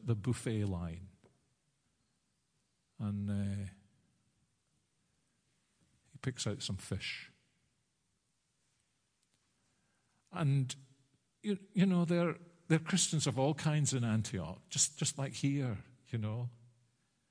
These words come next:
And so I'm thinking, "That's a bit odd." And, and some of them may be thinking, you know, maybe some of the doctors in the church saying, "Touch of indigestion," you know. Uh,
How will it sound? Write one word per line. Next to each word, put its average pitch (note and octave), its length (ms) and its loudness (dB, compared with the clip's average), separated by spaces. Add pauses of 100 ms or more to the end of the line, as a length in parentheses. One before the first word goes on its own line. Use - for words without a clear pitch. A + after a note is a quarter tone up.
(420)
And D3 80 4
so E3+ 160 4
I'm D3+ 100 2
thinking, D#3 220 4
"That's G#3 180 4
a B2+ 40 2
bit A2 180 0
odd." G#2 400 -4 (520)
And, D#3+ 140 0 (120)
and D#3 120 4
some E3 180 6
of E3+ 60 0
them E3+ 120 0
may F3+ 80 4
be D#3+ 100 -2
thinking, D#3+ 480 -2 (140)
you D3+ 80 -4
know, D#3+ 140 -2
maybe E3 240 -2
some D#3 200 6
of C#3+ 60 -4
the C#3 80 0
doctors C3 460 -2
in D3 100 -2
the C#3 80 -4
church D3+ 280 -8
saying, D3 220 -4 (840)
"Touch D#3+ 200 0
of C#3 80 0
indigestion," D3 720 0 (1080)
you C3+ 80 -2
know. C#3+ 300 -2 (540)
Uh, C#3+ 360 -4